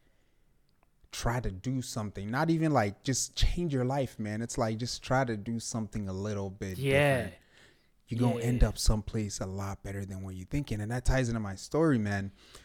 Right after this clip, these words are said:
Speaker 1: So later on in the year, say about six, seven,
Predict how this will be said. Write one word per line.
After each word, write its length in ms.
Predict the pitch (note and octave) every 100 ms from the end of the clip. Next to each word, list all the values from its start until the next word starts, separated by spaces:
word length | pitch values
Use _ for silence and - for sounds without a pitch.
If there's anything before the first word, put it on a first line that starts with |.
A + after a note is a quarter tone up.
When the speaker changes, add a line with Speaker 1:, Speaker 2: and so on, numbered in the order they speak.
| -
Speaker 1:
So 200 | - A#2+
later 400 | A2+ D#3+ F#3 D#3
on 240 | D#3 D#3
in 100 | C3+
the 80 | A2
year, 400 | G2 A#2 C#3 A2
say 280 | G2+ - C3+
about 420 | B2 A2 G#2 F#2+
six, 960 | - - - B2+ A#2+ - - - - - -
seven, 840 | - - - A2 G#2+ G#2+ G#2+ G#2+